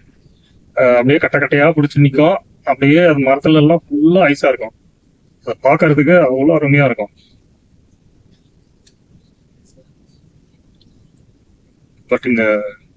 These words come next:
வின்டர் சீசன்ல ஐஸ் ரோட்ல இருந்தா கொஞ்சம் ஸ்லிப்பரி ஆகும், அதுதான் டேஞ்சரு. அந்த மாதிரி டைம்ல வண்டி ஸ்லிப்பரி ஆகுது அப்படின் போது வீல்ல வந்து வீல் செயின் மாட்டுவோம் நாங்க. டயருக்கு மேல, ஆஹ்,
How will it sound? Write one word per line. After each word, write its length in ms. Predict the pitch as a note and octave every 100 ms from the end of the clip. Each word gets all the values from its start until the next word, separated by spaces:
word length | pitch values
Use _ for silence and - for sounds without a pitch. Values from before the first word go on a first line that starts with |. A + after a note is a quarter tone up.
| _ _ _ _ -
வின்டர் 260 | B2+ E3+ D#3+
சீசன்ல 360 | C#3+ - C#3+ D#3+
ஐஸ் 340 | B2+ D#3 -
ரோட்ல 360 | C#3 C#3 C#3+ C#3
இருந்தா 240 | C3 C#3
கொஞ்சம் 260 | D#3 C3+ A#2
ஸ்லிப்பரி 400 | C3+ C3 D#3+ C#3+
ஆகும், 260 | A#2+ A#2 B2+
அதுதான் 540 | B2 B2 B2+ C#3+ C#3 -
டேஞ்சரு. 380 | A#2 B2+ A2+ C4 - _ _ _ _ _ _ _ _ _
அந்த 240 | D3+ D3+ C#3+
மாதிரி 320 | D3 C#3+ D3
டைம்ல 380 | F3 F#3 E3+ D3+
வண்டி 260 | D#3 F#3 F3
ஸ்லிப்பரி 300 | F3+ G3+ F3
ஆகுது 280 | D#3+ F3+ -
அப்படின் 280 | - C#3+
போது 140 | D3 G3
வீல்ல 380 | C#3+ F#3+ G3 D#3
வந்து 260 | C#3 F#3
வீல் 220 | D3+ F#3 G3
செயின் 220 | C#3+ D#3+ F3+
மாட்டுவோம் 340 | C#3+ C3 A#2
நாங்க. 260 | G#2+ G#2 G#2+ _ _ _ _ -
டயருக்கு 320 | C#3 D3+ D#3
மேல, 480 | C3+ C#3+ C3+ C3+ G#3 - _ _ _ _ _ _ _
ஆஹ், 640 | - C#3 C3 B2+ B2 A#2+ A#2